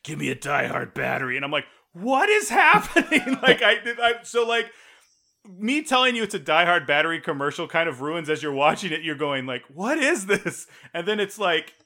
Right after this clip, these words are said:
he yelled, like, his, he, Theo, I think, is in it, the, the limo driver, like, drives away with him. He goes, "Yippee-ki-yay," and he's like, "Hey, that's my line." And I'm like,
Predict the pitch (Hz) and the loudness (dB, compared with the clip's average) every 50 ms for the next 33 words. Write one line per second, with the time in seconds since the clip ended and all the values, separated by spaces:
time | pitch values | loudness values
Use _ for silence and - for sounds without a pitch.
0 | _ _ _ _ - 143 160 170 170 165 170 175 175 170 175 165 156 151 147 - | _ _ _ _ -14 -10 -8 -4 -2 0 2 2 0 0 -2 -2 -2 -2 -2 -4
1 | - 156 147 143 135 123 - - 131 127 156 160 - 131 _ - - 170 196 226 | -8 -8 -8 -8 -8 -12 -16 -16 -14 -14 -14 -14 -14 -18 _ -12 -8 -4 -2 0
2 | 233 233 247 254 254 247 247 247 - 262 247 240 247 262 247 202 202 240 240 247 | 0 2 2 2 2 2 0 -2 -2 -4 -4 -4 -4 -6 -6 -6 -6 -4 -2 -2
3 | 247 240 - - 185 170 - - - 139 147 156 151 147 151 170 185 202 214 220 | -2 -2 -4 -4 -6 -6 -6 -10 -12 -10 -8 -8 -6 -6 -6 -6 -4 -4 -4 -4
4 | 220 220 220 220 226 226 220 220 208 185 151 123 - 147 151 165 175 165 165 165 | -2 -2 0 0 0 0 -2 -2 -2 -2 -4 -2 0 4 4 4 4 2 0 -4
5 | 175 170 175 160 147 131 - - - - _ - 220 277 - 285 269 - - 233 | -4 -4 -4 -6 -6 -6 -8 -12 -20 -20 _ -6 -6 -4 -4 -4 -6 -4 -2 0
6 | 254 254 247 240 240 240 240 233 214 175 151 147 147 - - 180 180 151 135 127 | 0 0 0 0 -2 -2 -2 -2 -4 -4 -4 -6 -6 -2 0 0 2 2 0 -2
7 | 117 - - 143 147 139 139 135 131 123 123 120 117 110 104 104 113 123 127 131 | -8 -10 -8 -2 0 2 2 2 2 0 -2 -4 -4 -6 -8 -8 -10 -10 -10 -8
8 | 135 131 127 | -8 -10 -10